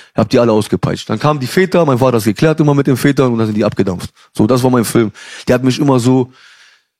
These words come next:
so wie seine Hunde behandelt, weißt du?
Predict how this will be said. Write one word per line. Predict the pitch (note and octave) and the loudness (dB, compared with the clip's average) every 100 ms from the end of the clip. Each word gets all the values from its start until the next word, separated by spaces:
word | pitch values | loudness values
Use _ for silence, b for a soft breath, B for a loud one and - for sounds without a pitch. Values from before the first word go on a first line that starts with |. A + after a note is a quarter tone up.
| _ _ - _ _ - | _ _ -20 _ _ -8
so | A2+ B2+ C3 A2 A#2 | 0 2 2 0 0
wie | |
seine | C3+ B2 A2+ | 2 2 2
Hunde | C#3 A#2+ | 2 0
behandelt, | G2+ G2+ G2 F#2 | 0 0 -2 -2
weißt | A#2 B2+ | -2 -2
du? | E3 | -6